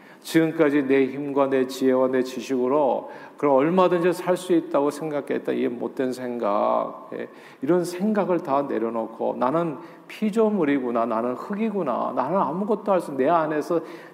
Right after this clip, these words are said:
영원하도록 솟아나는 샘물이 없는 거구나." 이것을 깨닫고 영원하도록 솟아나는 샘물의 근원 대신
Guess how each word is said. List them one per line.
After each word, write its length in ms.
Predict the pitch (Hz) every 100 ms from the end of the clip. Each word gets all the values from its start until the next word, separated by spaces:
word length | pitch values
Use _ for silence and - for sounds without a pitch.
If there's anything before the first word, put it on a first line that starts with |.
| -
영원하도록 520 | 127 170 185 185 180
솟아나는 480 | 175 175 170 160 160
샘물이 500 | 160 - 262 269 233
없는 440 | 92 113 143 196
거구나." 800 | 214 175 147 117 113 143 123 104 - - -
이것을 560 | 170 196 190 190 170
깨닫고 640 | 185 170 175 156 175 143 123
영원하도록 720 | 143 160 180 165 156 160 160
솟아나는 560 | - 170 175 156 165
샘물의 720 | 156 - 214 214 220 214 202 196
근원 360 | - 170 175
대신 520 | 175 156 - 196 160